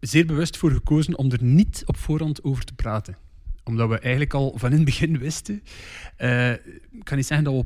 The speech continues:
polar opposites zijn, maar dat we daar anders naar kijken en anders mee omgaan. Ehm, ik ga ook gewoon gelijk met de deur in huis vallen. Er zitten er hier gerust een paar in het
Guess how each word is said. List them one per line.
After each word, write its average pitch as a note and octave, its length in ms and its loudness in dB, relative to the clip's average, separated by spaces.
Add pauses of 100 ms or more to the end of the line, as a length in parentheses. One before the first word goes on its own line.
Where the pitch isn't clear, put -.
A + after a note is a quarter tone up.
polar C#3 400 2
opposites F3 460 -6
zijn, D#3 460 -4
maar C3 160 -4
dat B2+ 120 0
we B2 60 0
daar A#2 400 -6 (1500)
anders D#3+ 280 6
naar D#3 180 0
kijken F3+ 360 0
en C3 80 -2
anders C#3+ 260 -2
mee B2+ 120 0
omgaan. G2+ 400 -2 (840)
Ehm, A2+ 520 2
ik - 160 -6
ga D3+ 80 0
ook E3 180 4
gewoon G3+ 240 4
gelijk G3 380 0
met E3+ 180 0
de D#3+ 80 -6
deur E3 240 0
in D3+ 120 0
huis E3+ 320 0
vallen. E3 320 0
Er C#3+ 60 -2
zitten C3 220 -6
er A#2+ 60 -2
hier A#2+ 200 -2
gerust B2 420 -2
een B2+ 140 -4
paar B2 280 -2
in A#2 100 -6
het G#2+ 140 -8